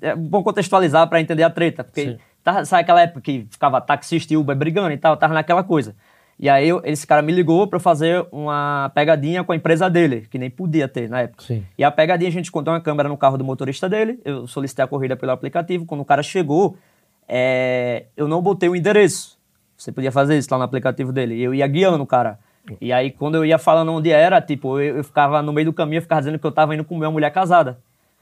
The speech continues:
Speaker 1: E eu ficava, "Direita, esquerda, direita, esquerda, não sei o que e tal." Só que eu tava indo em direção à casa do cara.
Speaker 2: Você já sabia
Speaker 1: No
Speaker 2: a
Speaker 1: caso,
Speaker 2: casa do
Speaker 1: seria a
Speaker 2: cara.
Speaker 1: mulher dele.
Speaker 2: Você já
Speaker 1: É.
Speaker 2: sabia que era a
Speaker 1: E
Speaker 2: casa
Speaker 1: eu
Speaker 2: do
Speaker 1: sabia
Speaker 2: cara.
Speaker 1: a vida todinha do cara. Eu ficava, "Ah,
Speaker 2: O que
Speaker 1: de
Speaker 2: te
Speaker 1: dois em dois
Speaker 2: passava,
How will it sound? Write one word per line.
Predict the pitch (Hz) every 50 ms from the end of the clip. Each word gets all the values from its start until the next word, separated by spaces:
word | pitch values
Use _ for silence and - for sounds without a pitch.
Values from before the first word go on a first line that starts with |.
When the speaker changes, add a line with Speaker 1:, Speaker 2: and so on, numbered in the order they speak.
| _ _ _ -
Speaker 1:
E | 135
eu | 139
ficava, | 131 - 151 139 135
"Direita, | 147 226 254 285 277 240 - 240
esquerda, | 226 - - 277 277 254 - -
direita, | 202 285 294 277 262 254 269
esquerda, | 247 - - 285 269 254
não | 233 233
sei | - 262
o | 247
que | 262 269
e | 247
tal." | 240 - - - 214
Só | - - 214
que | 208
eu | 214 190
tava | 190 202 214 202
indo | 208 202
em |
direção | 175 208 214 - 202 208
à | 214
casa | - 226 226
do | 208 240
cara. | - - - 180 170 165 - _ _ _ _ _
Speaker 2:
Você | _ - - 127
já | 120 123
sabia | 110 139 131 131 135
Speaker 1:
No | 156
Speaker 2:
a | 156
Speaker 1:
caso, | - -
Speaker 2:
casa | 139
do | 139
Speaker 1:
seria | 220 202 -
a | -
Speaker 2:
cara. | -
Speaker 1:
mulher | 214 196 190 202 220
dele. | 190 247 226 180 147 127 120 -
Speaker 2:
Você | - 123
já | 123
Speaker 1:
É. | - 151
Speaker 2:
sabia | 131 135 127 131 117
que | -
era | 127 123
a |
Speaker 1:
E | 117
Speaker 2:
casa | - 165
Speaker 1:
eu | 180
Speaker 2:
do | 170
Speaker 1:
sabia | - 196 185
Speaker 2:
cara. | - 190
Speaker 1:
a | 180
vida | 156 180 175 170
todinha | 170 220 226 240 240 220
do | 226 233
cara. | 233 220 180 147
Eu | 139
ficava, | - - 143 135 147 214
"Ah, | 254
Speaker 2:
O | 233
que | 180
Speaker 1:
de | 131 123
Speaker 2:
te | 165
Speaker 1:
dois | 214 226
em | 226
dois | 233 196
Speaker 2:
passava, | - 247